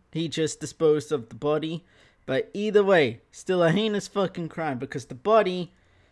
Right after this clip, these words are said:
um, was shot, well, the, the friend first was shot, in a room covered in plastic,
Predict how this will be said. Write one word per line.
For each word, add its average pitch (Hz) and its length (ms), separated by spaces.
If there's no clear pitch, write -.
um, 139 340
was 143 240
shot, - 800
well, 131 100
the, 135 420
the 135 80
friend 180 480
first 147 440
was 139 120
shot, - 520
in 156 160
a 160 120
room 180 500
covered 165 340
in 151 160
plastic, 165 760